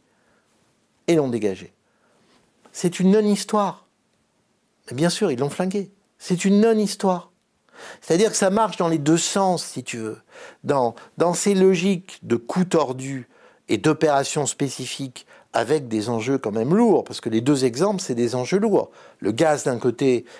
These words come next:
et de l'autre, comment tu pièges celui qui est en train de te piller pour lui fausser l'utilisation d'un certain nombre de technologies,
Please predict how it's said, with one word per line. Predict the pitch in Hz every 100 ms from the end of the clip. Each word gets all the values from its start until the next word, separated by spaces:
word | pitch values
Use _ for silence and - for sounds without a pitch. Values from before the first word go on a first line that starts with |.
| -
et | -
de | 107
l'autre, | 135 151 151 147 - - _ -
comment | 135 147 143
tu | -
pièges | 120 - 170 165 147 -
celui | 123 127 139
qui | -
est |
en | 117
train | - 127
de |
te | 117
piller | 117 131 139 147 135 - - -
pour | - 110
lui | 120
fausser | 123 147 135 151
l'utilisation | 131 110 127 120 113 113 - 143 120
d'un | 110 107
certain | 127 - 120
nombre | 131 120 98 - -
de | 95
technologies, | - 127 - 113 113 117 190 220